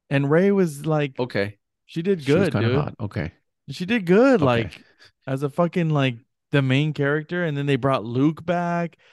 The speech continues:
Speaker 1: The end of that one, she sees Luke. Like,
Speaker 2: That's the f-,
Speaker 1: that's
Speaker 2: is
Speaker 1: a
Speaker 2: that,
Speaker 1: really
Speaker 2: that's the
Speaker 1: good
Speaker 2: Force
Speaker 1: one.
Speaker 2: Awakens?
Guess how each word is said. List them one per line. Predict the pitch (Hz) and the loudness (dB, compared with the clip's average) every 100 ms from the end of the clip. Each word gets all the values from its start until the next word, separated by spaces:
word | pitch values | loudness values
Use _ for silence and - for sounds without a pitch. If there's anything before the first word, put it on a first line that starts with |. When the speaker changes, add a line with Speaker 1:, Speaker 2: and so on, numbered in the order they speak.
| _ | _
Speaker 1:
The | - - | -10 0
end | 151 165 | 2 4
of | 170 | 4
that | 165 165 | 4 2
one, | 165 165 165 | 2 0 -2
she | - 135 | -4 -6
sees | - 165 143 | -4 -4 -4
Luke. | 131 147 165 165 | -2 2 4 2
Like, | 139 123 | 2 2
Speaker 2:
That's | 147 - | 2 0
the | 156 | -4
f-, | |
Speaker 1:
that's | - 240 | -2 -2
Speaker 2:
is | - | 2
Speaker 1:
a | 147 | 2
Speaker 2:
that, | |
Speaker 1:
really | 143 160 156 147 | 4 6 6 4
Speaker 2:
that's | |
the | 139 | 0
Speaker 1:
good | 131 | 2
Speaker 2:
Force | 165 165 | 2 2
Speaker 1:
one. | 143 | 2
Speaker 2:
Awakens? | 151 160 180 185 - | 2 2 0 -2 -8